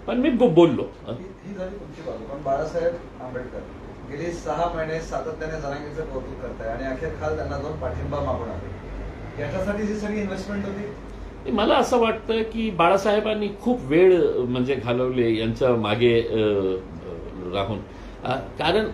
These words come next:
Speaker 1: आ-, माझ्यासारख्या माणसाला हे, अ, माहीत होतं की हे लोक, अ, कधीही बाळासाहेबांना जवळ करणार नाही, त्यांच्या समाजाचं मत पाहिजे त्यांना.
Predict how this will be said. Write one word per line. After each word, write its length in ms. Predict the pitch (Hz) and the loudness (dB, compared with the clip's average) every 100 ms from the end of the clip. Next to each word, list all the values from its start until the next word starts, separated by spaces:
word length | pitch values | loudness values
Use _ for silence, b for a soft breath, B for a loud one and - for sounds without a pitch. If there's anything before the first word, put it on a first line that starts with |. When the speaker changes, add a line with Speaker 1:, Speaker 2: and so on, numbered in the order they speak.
| - - - - | -8 -14 -14 -6
Speaker 1:
आ-, 140 | 120 110 | -6 -2
माझ्यासारख्या 760 | 110 117 139 165 214 220 214 220 | 2 6 6 6 4 4 4 4
माणसाला 480 | 180 185 208 202 | 4 4 4 6
हे, 280 | 202 180 196 | 8 8 6
अ, 400 | 190 170 156 156 127 | 2 2 4 4 2
माहीत 280 | 131 190 185 | 6 6 6
होतं 340 | 175 180 175 | 4 4 0
की 140 | - 208 | 0 2
हे 260 | 156 185 | 4 4
लोक, 240 | 175 175 202 202 233 B B B B | 4 2 2 2 0 B B B B
अ, 260 | - 165 165 165 165 | 4 6 6 4 2
कधीही 540 | 160 233 233 226 226 - - - - | 4 6 6 6 2 -2 -14 -18 -10
बाळासाहेबांना 720 | 123 143 175 175 170 170 165 180 | 4 6 6 6 4 4 2 2
जवळ 260 | 139 147 | 4 4
करणार 500 | - 151 131 143 143 | 4 2 2 2 2
नाही, 300 | 120 98 95 - - | 2 -2 -6 -12 -6
त्यांच्या 240 | 151 175 233 | -2 2 4
समाजाचं 520 | 175 190 202 226 214 | 4 6 6 4 4
मत 240 | 151 - | 4 4
पाहिजे 360 | 240 202 165 160 | 6 6 6 4
त्यांना. 320 | - 107 101 | 2 0 -2